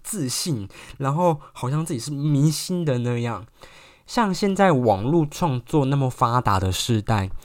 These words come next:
谁都可以是明星，所以我觉得这样子的一个态度，相较于徐佳莹之前的快歌，我觉得非常的带劲跟有感。<laughs> 那再来第二名是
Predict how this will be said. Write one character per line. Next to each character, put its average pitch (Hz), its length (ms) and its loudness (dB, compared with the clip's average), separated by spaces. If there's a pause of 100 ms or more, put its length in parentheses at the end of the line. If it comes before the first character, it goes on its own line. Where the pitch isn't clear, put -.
(240)
谁 135 280 2
都 180 140 8
可 156 180 4
以 101 80 4
是 113 200 -2
明 95 260 0
星， 95 340 -2 (400)
所 - 140 2
以 165 40 8
我 139 60 6
觉 120 140 4
得 135 160 6
这 - 180 -2
样 160 220 4
子 131 340 -4
的 110 200 -2
一 110 180 -2
个 110 100 2
态 113 340 0
度， 107 360 0 (220)
相 143 260 4
较 139 180 6
于 110 160 4
徐 107 220 0
佳 117 220 2
莹 95 100 0
之 113 100 -4
前 104 160 -2
的 87 120 -2
快 101 240 0
歌， 98 160 0
我 92 100 -2
觉 104 140 -2
得 104 120 0
非 127 400 0
常 110 200 -2
的 92 100 -2
带 98 320 -2
劲 98 260 -4
跟 98 300 -2
有 85 320 -2
感。 - 160 -2 (760)
<laughs> - 760 -12
那 131 100 -4
再 131 160 2
来 107 240 2
第 160 300 2
二 156 200 12
名 107 380 6 (160)
是 117 540 6